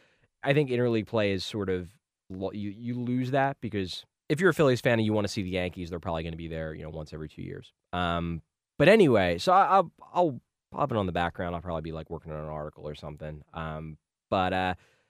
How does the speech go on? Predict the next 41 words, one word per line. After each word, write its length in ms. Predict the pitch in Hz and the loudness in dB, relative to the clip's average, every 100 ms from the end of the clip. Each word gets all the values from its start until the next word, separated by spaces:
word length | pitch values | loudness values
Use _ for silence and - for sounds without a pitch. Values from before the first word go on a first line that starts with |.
| _ _ _ _ - | _ _ _ _ 4
but 60 | |
one 180 | 185 262 | 8 8
thing 100 | 285 | 6
the 100 | 214 | 6
All-Star 280 | 165 165 190 | 6 6 4
break 180 | 156 123 | 4 6
does 180 | 131 | 6
allow 260 | 202 131 101 | 8 6 6
us 80 | 98 | 4
to 60 | |
do, 280 | 82 82 110 139 - | 0 -2 -4 -8 -8
as, 480 | 80 78 78 - - _ | -4 -4 -6 -12 -20 _
as 240 | - 76 - _ _ _ - | -10 -8 -12 _ _ _ -6
Flyers 340 | 85 85 85 | -2 -2 -2
fans, 240 | 87 82 | -4 -6
hockey 280 | 80 80 82 | -4 -6 -8
fans, 220 | 85 85 | -8 -8
whatever, 360 | 80 78 76 95 | -6 -8 -6 -2
is 100 | 110 | -2
it 80 | 147 | 0
kinda 220 | 208 196 | 2 2
gives 280 | 156 135 127 | 0 -2 -6
us 60 | 120 | -6
a, 40 | 110 104 | 0 0
a 40 | 95 | 0
chance 400 | - 101 95 - | -2 -2 -2 -4
to, 220 | 95 92 | -4 -4
to 80 | - | 2
take 180 | 196 | 2
a 20 | 185 | 4
break 360 | 143 139 131 | 6 6 6
and, 100 | 120 | 4
and 140 | 113 110 | 4 2
assess 680 | - - 120 107 - - - _ _ _ _ _ - | 2 4 6 4 -2 -8 -12 _ _ _ _ _ -16
how 520 | - 117 107 107 101 | -4 2 4 6 4
the 100 | 92 | 0
season 440 | - 123 117 131 | -4 0 2 2
has 100 | 131 | 0
gone 240 | 123 131 127 | 0 -2 -2
so 180 | 131 | -4
far, 320 | 127 127 131 | -6 -4 -6